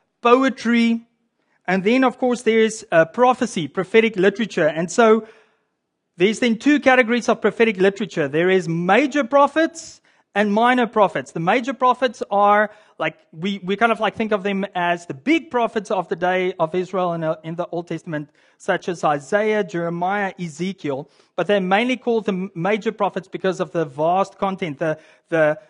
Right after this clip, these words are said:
the great amount of content, the oracles that God spoke to those prophets or through those prophets to the nation of Israel. And then you have the minor prophets that follow that. And it's not a, as though they are insignificant. They have got very important words from God,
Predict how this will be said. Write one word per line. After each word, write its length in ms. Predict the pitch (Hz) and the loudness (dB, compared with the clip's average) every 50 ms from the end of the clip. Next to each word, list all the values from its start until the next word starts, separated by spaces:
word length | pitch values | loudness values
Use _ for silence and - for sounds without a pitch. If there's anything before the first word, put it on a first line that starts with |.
| _ _ _ _ _ _ | _ _ _ _ _ _
the 80 | - 160 | -10 -8
great 380 | 156 170 190 220 262 285 302 320 | -6 -2 0 2 2 4 4 2
amount 280 | 294 262 247 240 240 | 2 2 4 4 2
of 100 | 220 - | 2 2
content, 360 | - 220 220 214 - 202 156 | 2 0 0 2 -2 -2 -2
the 60 | - 185 | -2 -4
oracles 420 | - 196 208 240 220 - 226 196 | 0 0 0 0 0 -2 -4 -4
that 140 | - 190 156 | -4 -8 -4
God 220 | - 160 170 175 - | -2 -2 -2 -2 -4
spoke 320 | - - - 170 165 165 | -10 -6 -4 -4 -4 -6
to 120 | - - 175 | -8 -10 -6
those 300 | 151 147 143 151 147 - | -4 -4 -4 -4 -6 -10
prophets 520 | _ - 170 165 - - - 160 143 - | _ -2 0 0 0 -2 -4 -10 -10 -10
or 100 | 156 139 | -14 -18
through 400 | - _ - 220 220 240 247 233 | -18 _ -8 -4 -2 0 -2 -2
those 240 | 196 170 151 147 - | -2 -4 -6 -6 -8
prophets 520 | _ - 151 135 - - 139 131 _ - _ _ _ _ _ _ _ | _ -10 -10 -10 -10 -12 -16 -16 _ -20 _ _ _ _ _ _ _
to 160 | - 190 185 | -8 -8 -6
the 100 | 175 180 | -4 -4
nation 340 | 165 151 156 160 160 - 175 | -2 -2 -2 -4 -4 -4 -6
of 120 | 160 156 - | -6 -6 -4
Israel. 380 | - 220 208 202 180 151 120 - _ _ _ _ _ _ _ _ _ _ _ - | -4 -2 -2 0 -2 -2 -2 -4 _ _ _ _ _ _ _ _ _ _ _ -4
And 140 | 180 196 196 | -4 0 2
then 160 | 233 285 311 | 2 0 2
you 80 | 311 285 | 2 2
have 180 | 254 247 - | 2 2 2
the 80 | - 226 | 2 -2
minor 460 | 185 175 185 220 262 302 330 330 269 | -2 0 0 0 0 2 2 0 -2
prophets 400 | - - 220 208 196 226 - - | -2 0 -2 -2 -2 -2 -8 -6
that 200 | - 196 175 - | -6 -6 -6 -6
follow 300 | - - 226 226 226 208 | -4 -2 0 0 0 0
that. 380 | 170 156 147 139 156 160 _ _ _ _ _ _ _ _ _ _ _ _ _ _ _ _ - | 0 -2 -4 -4 -4 -8 _ _ _ _ _ _ _ _ _ _ _ _ _ _ _ _ -4
And 220 | 196 214 233 240 | 0 0 0 0
it's 120 | 240 233 254 | 0 0 4
not 180 | 294 320 330 | 2 4 4
a, 220 | 359 320 277 220 - - _ _ _ _ _ _ _ _ _ - | 4 2 2 2 -2 -18 _ _ _ _ _ _ _ _ _ -4
as 180 | 196 202 175 | -4 -2 -2
though 180 | - 214 226 247 | 0 0 0 2
they 140 | 233 240 233 | 2 2 0
are 100 | 220 220 | 0 0
insignificant. 800 | 214 226 233 226 - 247 190 185 190 208 208 - 220 - 196 160 | 0 -2 -4 -2 -2 -4 -4 0 0 0 0 -2 -4 -4 -2 0
They 120 | 175 170 175 | 2 2 2
have 140 | 190 185 | 2 2
got 180 | - 220 202 165 | 2 0 0 0
very 180 | 190 208 226 233 | -2 -2 -2 -2
important 440 | 220 196 - 233 220 214 196 175 | -4 -4 -6 -6 -4 -4 -4 -4
words 440 | 156 180 202 214 226 254 262 226 - | -2 0 2 4 2 2 0 -2 -12
from 340 | - - - 208 208 226 220 | -12 -4 -2 -2 -2 -2 -2
God, 360 | 175 165 156 147 151 208 226 | 0 2 2 2 0 -2 -6